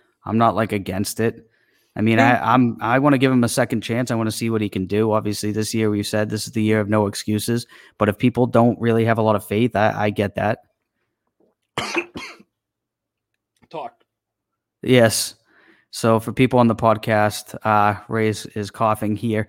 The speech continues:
Speaker 1: So we'll,
Speaker 2: Okay.
Speaker 1: we'll s-, you good? We'll see
Speaker 2: I
Speaker 1: what Cam does, though, man. I, I think he is gonna take a step forward. The team as a whole is just a,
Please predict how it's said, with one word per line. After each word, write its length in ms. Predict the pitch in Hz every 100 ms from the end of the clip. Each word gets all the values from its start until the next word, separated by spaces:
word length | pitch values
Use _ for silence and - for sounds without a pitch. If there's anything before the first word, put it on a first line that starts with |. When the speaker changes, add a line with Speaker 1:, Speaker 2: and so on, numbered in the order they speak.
| - - - _
Speaker 1:
So 240 | - 160
we'll, 380 | 170 175 240 240
Speaker 2:
Okay. 100 | 170
Speaker 1:
we'll 100 | 156
s-, 220 | 208 - - - -
you 180 | 131 123
good? 240 | 156 175
We'll 160 | 151 156
see 160 | - 233
Speaker 2:
I 20 |
Speaker 1:
what 160 | 185
Cam 300 | - 156 120
does, 280 | 110 101 98
though, 140 | 98 107
man. 200 | 110 131
I, 320 | 143 120 165
I 40 |
think 220 | 170 170
he 160 | - 127
is 100 | 117
gonna 140 | 120
take 180 | 110 123
a 60 | 110
step 280 | - 120 -
forward. 260 | 110 123
The 60 | 131
team 240 | - 240
as 120 | 247 226
a 60 |
whole 280 | - 165 175
is 80 | 117
just 200 | 135 -
a, 140 | 120